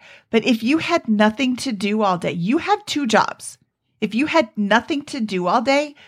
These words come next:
you would be bored. Sitting here for twenty-five minutes talking to you, I already know this. I just got back from a weekend retreat called Camp Mustache. And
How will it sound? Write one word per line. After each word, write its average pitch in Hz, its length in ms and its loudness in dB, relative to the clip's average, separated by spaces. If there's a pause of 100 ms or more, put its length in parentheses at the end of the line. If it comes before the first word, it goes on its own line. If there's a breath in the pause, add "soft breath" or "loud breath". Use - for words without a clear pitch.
(140 soft breath)
you 214 300 0
would 233 200 -2
be 233 100 0
bored. 185 480 -6 (220 soft breath)
Sitting 311 420 -2
here 226 260 0
for 220 160 -8
twenty-five 220 680 0
minutes 202 380 2
talking 240 420 0
to 220 120 -4
you, 175 220 -4
I 180 140 4
already 214 380 2
know 175 300 0
this. - 420 -16 (320 loud breath)
I 220 160 4
just 311 220 -4
got 240 200 2
back 214 220 0
from 220 180 0
a 196 80 2
weekend 190 600 -2 (260 loud breath)
retreat 196 720 -2
called 185 320 0
Camp - 260 0
Mustache. - 580 -2 (260 soft breath)
And - 120 -4